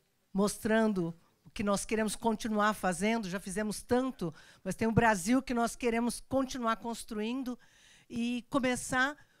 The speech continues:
por onde a gente começou, lá no comecinho do governo Lula, que é tratando da fome, né? Foi quando o anúncio era, "Nós queremos", e o presidente disse,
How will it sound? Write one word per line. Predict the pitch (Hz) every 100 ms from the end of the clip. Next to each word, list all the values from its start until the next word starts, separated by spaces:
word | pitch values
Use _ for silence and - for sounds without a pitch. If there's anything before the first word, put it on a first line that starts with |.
| _ -
por | 285
onde | 285 302
a | 285
gente | 302 -
começou, | 294 294 294 - 254 254 254 _ _
lá | 190 262
no | 294
comecinho | 262 285 254 233 - 294 285
do | 254
governo | 233 214 226 233
Lula, | 220 233 254 269
que | 269 - 247
é | 233 254 - _ _ _ -
tratando | 254 254 233 240
da | 240
fome, | 247 - 202 180 165
né? | 160
Foi | 175 190
quando | 175 190 180 - _ _ _ _ _
o | - 226
anúncio | 233 240 302 339 - 254
era, | 208 175
"Nós | 196 233 240 254 269 -
queremos", | - 262 240 240 254 220 185
e |
o |
presidente | 196 _ 214 190 220 214 190
disse, | 196 190 - 160